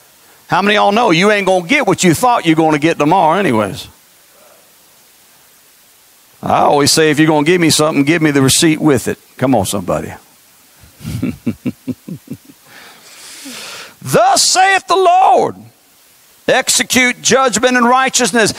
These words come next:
He said, "You need to do something that is justice-filled."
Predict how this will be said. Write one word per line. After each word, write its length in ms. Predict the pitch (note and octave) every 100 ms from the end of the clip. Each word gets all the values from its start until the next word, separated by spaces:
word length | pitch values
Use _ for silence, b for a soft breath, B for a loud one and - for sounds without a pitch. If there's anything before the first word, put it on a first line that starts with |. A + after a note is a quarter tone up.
| B
He 140 | - B3+
said, 220 | B3+ G#3
"You 120 | A#3
need 160 | B3+ B3+
to 60 |
do 200 | A3+ C#4
something 640 | - C4+ B3+ - A#3+ G#3 D#3 B -
that 200 | A#3+ A3+
is 240 | G3+ - B B B -
justice-filled." 1300 | - - A#3+ - - G3+ - - E3+ B2 G#2+ G2+